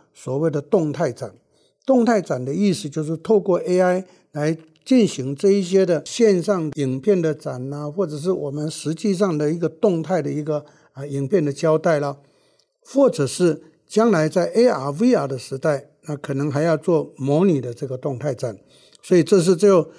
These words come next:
整个企业在参展的时候，你的表现可能要从这个地方去思考，不再像过去的静态，我就是摆一摆，然后让大家来看，那来谈。所以我比较鼓励各位一定要多做动态展，因为我参展是从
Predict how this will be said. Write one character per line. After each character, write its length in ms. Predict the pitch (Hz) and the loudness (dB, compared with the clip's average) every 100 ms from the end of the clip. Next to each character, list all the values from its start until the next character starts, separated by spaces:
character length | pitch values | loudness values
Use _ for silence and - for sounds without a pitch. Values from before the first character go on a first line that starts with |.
| _ _ | _ _
整 200 | - 135 | -2 0
个 120 | 151 | 0
企 260 | 147 - 233 | 0 2 4
业 120 | 208 | 4
在 160 | 202 170 | 4 2
参 260 | - 262 | 0 0
展 160 | 214 131 | 0 -4
的 80 | 123 | -4
时 80 | |
候， 80 | 160 | -4
你 120 | 135 | -4
的 80 | 123 | -6
表 260 | - 123 104 | -8 -8 -6
现 260 | - 156 135 | -2 -2 -4
可 140 | 127 | -8
能 120 | 123 | -6
要 100 | 151 | -4
从 200 | 143 135 | -4 -6
这 100 | 123 | -6
个 100 | 151 | -6
地 80 | 135 | -4
方 140 | 131 123 | -4 -4
去 140 | 131 | -8
思 200 | - 143 | -8 -8
考， 200 | 117 104 _ - _ - | -8 -12 _ -20 _ -2
不 80 | |
再 160 | 185 220 | 4 4
像 220 | 185 190 | 4 2
过 180 | 165 196 | 2 0
去 200 | 147 180 | 2 -2
的 120 | 143 | -4
静 240 | 131 190 147 | -2 0 0
态， 240 | 156 123 _ _ | -2 -4 _ _
我 80 | 139 | -10
就 160 | 139 165 | -4 -4
是 60 | |
摆 180 | 165 127 | -4 -4
一 60 | 165 | -2
摆， 240 | 151 117 | -2 -6
然 120 | 127 143 | -8 -10
后 100 | 139 | -8
让 180 | 147 127 | -8 -6
大 120 | 139 | -6
家 80 | 135 | -6
来 140 | 120 | -8
看， 260 | 117 147 113 _ _ | -8 -8 -8 _ _
那 140 | 143 | -6
来 160 | 127 120 | -6 -6
谈。 280 | - 110 107 - - - - - | -10 -14 -16 -20 -20 -20 -20 -20
所 180 | - 196 | 0 4
以 40 | |
我 140 | 190 160 | 6 4
比 120 | 151 | 2
较 240 | 202 190 | 2 2
鼓 220 | 170 131 143 | 2 -2 2
励 180 | 175 160 - | 2 0 -2
各 120 | 165 | 0
位 140 | 165 | 0
一 160 | 156 143 | 0 -2
定 160 | 147 165 | -2 -2
要 100 | 147 | -2
多 240 | - 151 | -2 -4
做 220 | 147 139 | -2 -6
动 220 | 139 139 | -4 -4
态 180 | 131 123 | -4 -6
展， 220 | 110 107 _ _ - | -8 -16 _ _ 0
因 100 | 202 | 2
为 60 | 214 | 4
我 240 | 175 147 | 2 -2
参 220 | 139 202 | 0 2
展 180 | 185 135 | 2 -2
是 80 | 165 | -2
从 260 | 151 147 | -2 -2